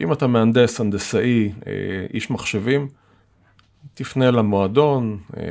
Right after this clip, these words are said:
דרך האתר או דרך האפליקציה, ותגיש את הטפסים, יוודאו שבאמת אתה זכאי להצטרף למועדון ותוכל להצטרף. במקרה שלנו, החברות במועדון היא חינמית לחלוטין.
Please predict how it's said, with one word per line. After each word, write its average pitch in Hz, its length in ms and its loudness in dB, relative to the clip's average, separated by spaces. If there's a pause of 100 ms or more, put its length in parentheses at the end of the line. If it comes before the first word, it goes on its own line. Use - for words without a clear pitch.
(200)
דרך 98 400 -6
האתר 135 440 0
או 107 220 -4
דרך 98 340 -8
האפליקציה, 117 920 -4 (1080)
ותגיש 117 340 -4
את - 100 -6
הטפסים, 92 1000 -2
יוודאו 104 320 0
שבאמת 101 640 -2
אתה 95 220 -4
זכאי 98 300 -2
להצטרף 104 440 -2
למועדון 98 520 -4
ותוכל - 320 -6
להצטרף. 113 720 -6
במקרה 110 400 0
שלנו, 117 400 4
החברות 107 380 -2
במועדון 104 420 2
היא 104 80 -2
חינמית 101 400 -4
לחלוטין. 92 540 -8